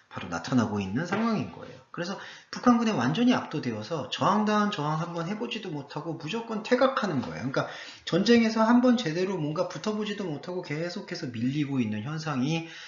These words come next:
그때 육이오 전쟁 초기 단계, 천구백오십 년 유월 이십오 일의 단계였던 거죠. 여러분 역사적으로 제대로 읽혀봐서 이때 한국군이 그냥 조선민주주의 인민공화국에 의해서, 북한군에 의해서 점령이 당했더라면은 지금 한반도는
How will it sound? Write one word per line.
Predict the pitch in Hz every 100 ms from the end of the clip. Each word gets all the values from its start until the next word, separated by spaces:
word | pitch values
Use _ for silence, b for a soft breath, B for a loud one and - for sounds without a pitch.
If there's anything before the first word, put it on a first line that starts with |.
| B -
그때 | 135 - _ 190 185 175
육이오 | 123 127 147 135
전쟁 | 123 120 120
초기 | - 208
단계, | 139 98 - -
천구백오십 | - 196 190 117 123 - 120
년 | 104
유월 | 101 120 101
이십오 | 117 117 113
일의 | 147 120
단계였던 | 85 92 87 - 71
거죠. | 71 - B B B B -
여러분 | 208 202 160
역사적으로 | 135 214 220 214
제대로 | 170 175 208
읽혀봐서 | - 214 175 107 - 185 -
이때 | 175 -
한국군이 | 226 247 254 - 233 220 -
그냥 | 190 214 208
조선민주주의 | 185 196 202 190 190 185 196
인민공화국에 | 160 185 180 175 175 165 170
의해서, | 151 127 123 113 101
북한군에 | 139 - 226 220 202
의해서 | 156 151 156
점령이 | 156 127 165 170
당했더라면은 | 135 113 110 117 110 107 123 196
지금 | 180 156 165
한반도는 | 185 180 175 165 143 175 269